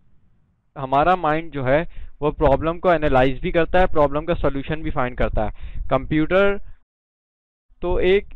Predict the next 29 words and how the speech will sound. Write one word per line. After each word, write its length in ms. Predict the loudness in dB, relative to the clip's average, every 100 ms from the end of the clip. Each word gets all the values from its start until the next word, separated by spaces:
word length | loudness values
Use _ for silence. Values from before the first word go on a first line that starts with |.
| -12 -4 -4 -4 -12 -10 -10
device, 460 | -2 2 4 4 2
ऐसी 260 | 0 0 -2
device 340 | 2 2 2
है 80 | -2
जो 320 | -2 -4 -4
वो 240 | -4 -4 -2
ही 200 | -4 2
काम 280 | 2 2
करेगा 400 | 2 0 2 0
जो 480 | 2 2 4 2 0 -2
कंप्यू-, 380 | -4 -4 -4
जो 160 | -4 -4
human 380 | -4 -2 -2 -2
उसको 440 | -8 -2 0 0 -4 -16 _ -20 _ -20 -20 -20 -20 _ _ -18 -10 -4
instruction 500 | -2 0 2 2 2
देंगे, 260 | -2 -4 -2 0 0 -2 2 4
ठीक 120 | 4
है। 80 | 4
वो 160 | 2
instruction 540 | -2 -2 -4 0 -2 0
से 180 | 2 4
हटके 360 | 4 2 0
कोई 160 | 0 -2
तीसरा 360 | -4 -2 0
काम 220 | 2 2 0
नहीं 160 | -2
करेगा, 400 | 0 0 -2 -6 -6 -4 -4 -6 -8 -16 -18 _ -18 -14 -4 -2
ठीक 160 | 0 2
है। 140 | 2